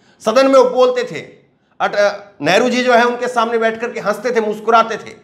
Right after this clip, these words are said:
कि हाँ ठीक कर रहा है लड़का, अच्छा बोल रहा है, क्योंकि उस समय अटल बिहारी वाजपेयी नौजवान थे और शाम को जब मिलते थे तो शाम को कहते थे आज तुमने अच्छा बोला। लेकिन आज, आज देखिए कहां पर पहुंच गया है देश,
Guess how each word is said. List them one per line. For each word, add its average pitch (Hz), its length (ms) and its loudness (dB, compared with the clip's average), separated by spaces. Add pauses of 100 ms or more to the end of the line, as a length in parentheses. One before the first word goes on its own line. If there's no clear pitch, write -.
(300)
कि 185 40 -2
हाँ 196 140 2 (120)
ठीक 254 200 -4
कर 226 120 0
रहा 190 120 2
है 170 60 4
लड़का, 131 300 -8 (360)
अच्छा - 320 2
बोल 233 200 2
रहा 143 140 -2
है, 139 60 -8
क्योंकि 208 200 -10
उस 220 120 -8
समय 226 240 -4
अटल 190 200 -10
बिहारी 202 200 -4
वाजपेयी 208 400 -2 (280)
नौजवान 208 480 2
थे - 140 -16 (680)
और 190 80 -8
शाम 240 260 0
को 247 120 -4
जब 233 180 -2
मिलते 226 260 -2
थे 240 120 -6
तो 226 140 -6
शाम 208 240 -4
को 202 80 -14
कहते 202 280 -8
थे 226 260 -4 (200)
आज 190 220 2
तुमने 214 180 -2
अच्छा 202 280 0
बोला। 104 280 -10 (360)
लेकिन 180 220 -8
आज, 262 320 2 (540)
आज 160 140 -6
देखिए 185 440 -8
कहां 185 220 0
पर 190 140 0
पहुंच 151 300 -4
गया 127 140 -4
है 104 140 -8
देश, - 280 -20